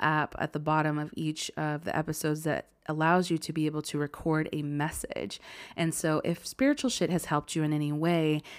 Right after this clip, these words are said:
and you'd like to let the show know, um, please leave an audio message for us that we can include on Spiritual Shit's birthday that we can air.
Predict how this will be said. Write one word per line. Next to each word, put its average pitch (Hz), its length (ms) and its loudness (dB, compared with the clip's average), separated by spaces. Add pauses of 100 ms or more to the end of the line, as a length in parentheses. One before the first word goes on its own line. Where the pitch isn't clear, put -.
(140)
and 156 440 2
you'd 180 220 4
like 160 320 0
to 165 120 0
let 160 360 2
the 165 80 4
show 160 380 2
know, 160 680 2 (340)
um, 160 280 2
please 277 400 2
leave 165 160 4
an 147 80 -2
audio 147 320 0
message 147 360 -6
for 147 220 -2
us 156 140 -2
that - 100 -4
we 151 80 -2
can 151 160 -4
include 151 420 -2
on 143 140 -2
Spiritual - 380 -6
Shit's - 260 -4
birthday 147 480 -4
that 165 160 -2
we 151 80 -4
can - 260 -8
air. 147 320 -4